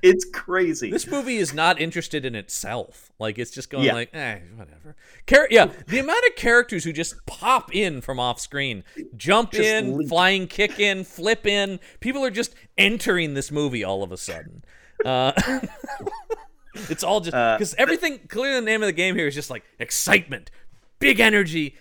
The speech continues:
Speaker 2: excitement in every scene, you know?
Speaker 1: So, so this is, this is, uh, Alex, this is where the general contacts Dennis
Speaker 2: Yeah.
Speaker 1: Rodman, is that right?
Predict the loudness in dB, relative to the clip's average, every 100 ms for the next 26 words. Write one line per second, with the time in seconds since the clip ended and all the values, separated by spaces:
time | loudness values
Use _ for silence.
0 | -20 -10 -6 0 0 -2 -8 -8 -8 -8
1 | -10 -12 -14 -14 -14 -14 -12 -14 -16 _
2 | _ -6 0 2 2 0 4 4 4 -6
3 | -10 -6 -4 -4 -6 -8 -2 2 2 0
4 | 2 2 0 -4 -4 -6 -2 4 6 4
5 | 2 -2 -8 -6 0 0 2 -2 -2 -4
6 | -4 -4 -4 -4 -4 -8 -18 _ -4 -2
7 | -2 0 -2 -4 -10 -8 -6 -4 -4 -6